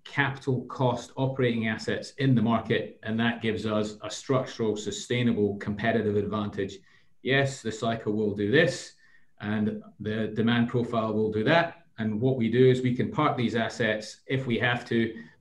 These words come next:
no holding costs, and come back into the market when, when, you know,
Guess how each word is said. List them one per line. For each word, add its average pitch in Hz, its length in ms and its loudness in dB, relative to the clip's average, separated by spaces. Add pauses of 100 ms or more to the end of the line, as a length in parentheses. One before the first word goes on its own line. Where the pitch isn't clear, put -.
(100)
no 135 280 8
holding 113 360 4
costs, 110 340 -2
and 95 80 -6
come 113 200 0
back 110 280 0
into 113 200 -2
the 107 100 -6
market 104 520 -2
when, 104 400 -2
when, 104 140 -6
you 98 100 -4
know, 101 200 -6